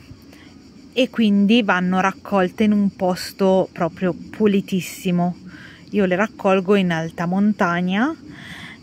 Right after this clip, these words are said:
e, eh, le raccolgo ovviamente lontano, il più lontano possibile dal passaggio di cani o da, da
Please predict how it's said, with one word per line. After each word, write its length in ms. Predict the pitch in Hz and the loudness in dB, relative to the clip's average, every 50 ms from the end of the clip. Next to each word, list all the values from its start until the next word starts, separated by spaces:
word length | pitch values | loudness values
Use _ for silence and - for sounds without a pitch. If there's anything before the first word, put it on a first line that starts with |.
| - - - - | -20 -20 -6 0
e, 300 | - 233 226 208 160 - | 4 4 4 4 2 0
eh, 260 | - 175 180 165 160 165 | -2 -2 -2 -2 -2 -2
le 120 | 170 180 | -2 0
raccolgo 540 | 196 208 - - - 196 185 180 180 185 226 | -2 -2 -4 -2 0 0 2 2 2 2 0
ovviamente 600 | 202 190 208 190 175 165 175 175 - - 185 - | 2 2 2 0 0 0 -2 -4 -2 -4 -6 -2
lontano, 800 | - 208 208 202 208 208 208 208 196 - 202 170 170 170 190 202 | 0 2 2 4 4 4 2 2 0 0 -2 -4 -2 -2 0 0
il 60 | 196 | 0
più 140 | 185 - 202 | 0 0 0
lontano 400 | 196 196 190 185 - 180 180 185 | 0 2 0 2 0 0 0 0
possibile 580 | 180 - 226 202 - - - 190 175 185 196 190 | -2 -2 -4 -4 -4 -4 -4 -4 0 0 2 2
dal 180 | 190 175 175 | 2 0 0
passaggio 680 | 175 - 190 180 - - - 170 160 165 160 - - 175 | -2 -4 -4 -4 -4 -6 -6 -6 -4 -6 -6 -4 -4 -4
di 140 | 165 175 170 | -4 -6 -10
cani 600 | - - 202 190 185 180 175 180 180 180 180 175 175 | -4 -2 0 2 2 2 0 0 0 0 0 -2 -2
o 300 | 165 165 165 165 165 160 | -2 -4 -6 -6 -8 -8
da, 400 | 156 147 143 - - - - 165 | -8 -10 -10 -10 -12 -12 -12 -12
da 300 | 165 - - - - | -12 -14 -14 -14 -14